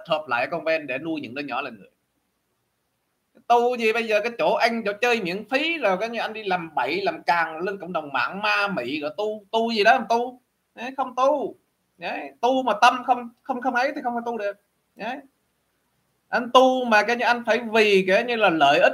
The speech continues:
của cộng đồng. Chứ không phải là tu bây giờ cái lợi ích bản thân. Đúng không quý vị?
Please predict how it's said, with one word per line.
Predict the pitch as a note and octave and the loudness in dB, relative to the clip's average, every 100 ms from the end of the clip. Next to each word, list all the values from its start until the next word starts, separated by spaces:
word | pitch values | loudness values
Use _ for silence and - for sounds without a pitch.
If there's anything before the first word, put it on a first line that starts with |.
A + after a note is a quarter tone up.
| - | 0
của | - E3+ G3+ | -2 0 0
cộng | - D3 | -2 0
đồng. | C3 G2 - _ _ _ _ _ - | 0 0 -6 _ _ _ _ _ -6
Chứ | A#3+ | 0
không | A#3+ A#3 | 0 2
phải | F#3+ | 2
là | A3+ | 2
tu | F#3+ - B3+ B3+ | 2 2 2 4
bây | B3+ A#3 | 0 4
giờ | G#3+ G#3 | 4 4
cái | B3 | 0
lợi | D3+ E3+ | 2 4
ích | C4+ A3+ | 4 2
bản | - | 0
thân. | C4 B3+ A#3+ - _ _ _ _ _ _ _ | 2 0 -2 -20 _ _ _ _ _ _ _
Đúng | G#3 | -4
không | C#4+ | 0
quý | D4 | 2
vị? | A#3 A#3+ | 2 0